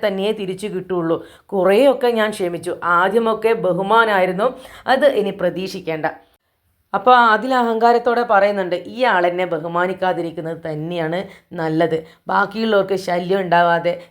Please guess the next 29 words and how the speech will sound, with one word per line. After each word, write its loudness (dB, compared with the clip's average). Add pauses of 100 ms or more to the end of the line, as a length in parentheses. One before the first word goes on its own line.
ഏതെങ്കിലും 0
ഒരു 0
മൂലയിൽ 0
പോയി -4
ഇരുന്നൂടെ? -4 (380)
ഏ, 0
തരത്തിൽ 2
പോയി -2
കളിക്ക് -4
പോ" 0 (300)
എന്ന് -4
പറഞ്ഞിട്ട്, 0 (340)
"ഗെറ്റ് -6
ലോസ്റ്റ്" 2
എന്നൊക്കെ 0
പറഞ്ഞിട്ട് 2
അനീഷിനെ -2
വിടുന്നുണ്ട്. -2 (400)
അപ്പൊ 2 (280)
ആദിലയല്ല, 2 (220)
ആദിലയുടെ 0
മൂത്ത -2
ആൾക്കാർ 4
വന്നാൽ 2
പോലും -4
ഞാൻ -2
പറയേണ്ടത് 0
പറയും 0
എന്ന് -8